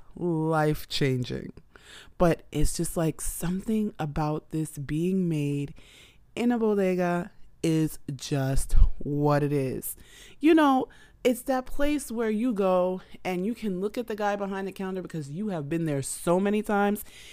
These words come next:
He doesn't even have to ask. He doesn't have to ask how you like your sandwich. He doesn't have to ask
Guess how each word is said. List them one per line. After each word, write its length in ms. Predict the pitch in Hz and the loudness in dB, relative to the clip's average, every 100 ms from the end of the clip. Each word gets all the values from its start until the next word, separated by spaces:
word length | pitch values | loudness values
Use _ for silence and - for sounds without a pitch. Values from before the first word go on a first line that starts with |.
| - - | -18 -4
He 120 | 294 | -2
doesn't 200 | 330 285 | 0 -2
even 200 | 262 233 | -2 -2
have 220 | 208 196 | -4 -6
to 100 | - - - | -10 -14 -6
ask. 420 | 147 135 139 - | -4 -4 -6 -4
He 120 | 196 | 0
doesn't 240 | 202 202 208 | 2 4 2
have 200 | 190 185 | 0 -4
to 140 | - | -6
ask 260 | 170 160 - | -6 -6 -8
how 120 | 165 | -8
you 160 | 160 | -6
like 200 | 156 151 | -6 -6
your 80 | 156 | -8
sandwich. 460 | 151 165 147 143 - | -8 -6 -4 -6 -4
He 80 | 196 | -2
doesn't 260 | 214 220 | -2 -2
have 160 | 202 190 | -6 -8
to 160 | - - | -10 -8
ask 300 | 156 - | -8 -10